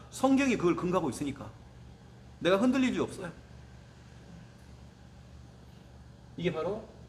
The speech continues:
로마서 십 장 십칠 절. 우리 항상 성경. 이 확신이라는 것은 믿음은 들음에서 나고, 자꾸 들어야,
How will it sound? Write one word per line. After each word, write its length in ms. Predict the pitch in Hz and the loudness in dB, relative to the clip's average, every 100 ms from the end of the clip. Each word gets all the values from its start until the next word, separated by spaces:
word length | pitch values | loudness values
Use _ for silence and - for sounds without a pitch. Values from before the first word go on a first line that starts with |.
| - | -14
로마서 920 | 113 127 160 175 180 165 170 196 233 - - - - | -2 0 2 2 2 2 0 -2 -2 -10 -16 -16 -16
십 460 | - - 196 - - | -8 -6 -6 -8 -2
장 360 | 185 208 269 - - | -2 -2 -6 -10 -14
십칠 540 | - - - 180 139 | -12 -12 -8 -6 -6
절. 220 | 120 92 - - - - | -8 -10 -12 -18 -16 -4
우리 120 | 170 | 0
항상 260 | 190 185 | 2 0
성경. 540 | 156 208 208 170 127 - - - - - - - - - - - - | 0 -2 -2 0 -2 -4 -16 -20 -20 -20 -20 -20 -20 -20 -20 -20 -12
이 120 | 165 | -2
확신이라는 640 | 180 233 - 233 233 202 175 | -2 -2 -2 0 4 4 4
것은 420 | 151 131 175 123 - - - - - | 2 0 -2 -2 -6 -18 -20 -16 -6
믿음은 720 | 117 151 185 147 143 233 - - - - | 0 4 6 6 4 2 -2 -14 -18 -8
들음에서 480 | 147 156 185 170 139 | 4 4 6 2 0
나고, 300 | 107 87 80 - - | -2 -2 -10 -14 -18
자꾸 220 | - - | -14 -12
들어야, 500 | - 147 185 151 104 | -4 0 2 2 0